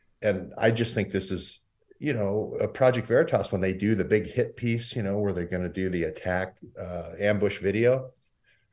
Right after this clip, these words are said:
they forgot where they're going, where Borla's going into. He's going in to meet with the Republican governors. And they're talking about, why is Borla talking to all the Republican governors if they're not talking about plants,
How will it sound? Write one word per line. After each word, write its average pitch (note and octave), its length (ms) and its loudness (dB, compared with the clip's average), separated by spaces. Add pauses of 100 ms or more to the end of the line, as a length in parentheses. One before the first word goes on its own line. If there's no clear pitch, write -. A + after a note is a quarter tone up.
(420)
they A#2+ 180 4
forgot C#3 680 2
where C3+ 360 6
they're C3+ 140 8
going, B2+ 500 4 (460)
where A#2 340 6
Borla's B2 380 8
going B2 260 0
into. E3 240 0
He's G#2+ 220 -2
going D#3 260 2
in D3+ 100 -2
to C#3 60 0
meet C3+ 240 0
with C3 140 0
the G2 80 0
Republican A2 520 0
governors. A2+ 600 -4 (800)
And G#2+ 120 0
they're B2+ 160 6
talking D#3+ 420 0
about, G#2 720 0
why A2+ 200 4
is F#3 100 2
Borla E3+ 360 6
talking D3+ 360 -2
to C3+ 80 0
all C3+ 100 4
the C3 80 0
Republican A#2 480 -2
governors G#2+ 400 2
if G2 100 -12
they're F#2+ 120 -2
not G2 180 -2
talking F#2+ 240 -2
about E2+ 240 -4
plants, G2+ 640 -4